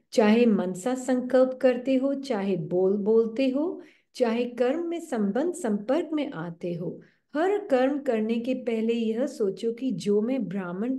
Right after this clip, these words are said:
आत्मा कर्म कर रही हूँ, क्या यह ब्रह्मा बाप समान है? अब देखो, वो आत्मा जो ब्रह्मा बाबा के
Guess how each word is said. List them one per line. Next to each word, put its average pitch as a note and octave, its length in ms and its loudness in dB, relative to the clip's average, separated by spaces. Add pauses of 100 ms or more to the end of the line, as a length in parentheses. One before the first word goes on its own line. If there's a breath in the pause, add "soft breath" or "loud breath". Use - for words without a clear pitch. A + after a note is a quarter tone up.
(140)
आत्मा G3 460 -2 (180)
कर्म G#3 320 2 (200)
कर G#3 300 0
रही F3 380 2
हूँ, F#3 500 -2 (720 loud breath)
क्या A3+ 200 4 (320)
यह A#3 300 4
ब्रह्मा F3+ 540 -2
बाप C4 340 0
समान C4 460 -2
है? D#4 260 -4 (420 loud breath)
अब A#3 60 -2
देखो, D#4 340 0
वो C4 120 2
आत्मा A3+ 420 0
जो C#4 140 0
ब्रह्मा G3 380 0
बाबा C#4 280 0
के D4 180 -4